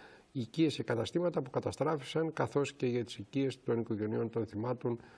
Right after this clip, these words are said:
ε, και θα προχωρήσει σε γενναίες ρυθμίσεις για παλαιότερες οφειλές στις ίδιες κατηγορίες καταναλωτών.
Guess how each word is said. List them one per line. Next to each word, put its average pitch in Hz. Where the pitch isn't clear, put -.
ε, 120
και 117
θα -
προχωρήσει 127
σε 131
γενναίες 120
ρυθμίσεις 135
για 113
παλαιότερες 131
οφειλές 120
στις -
ίδιες 139
κατηγορίες 117
καταναλωτών. 151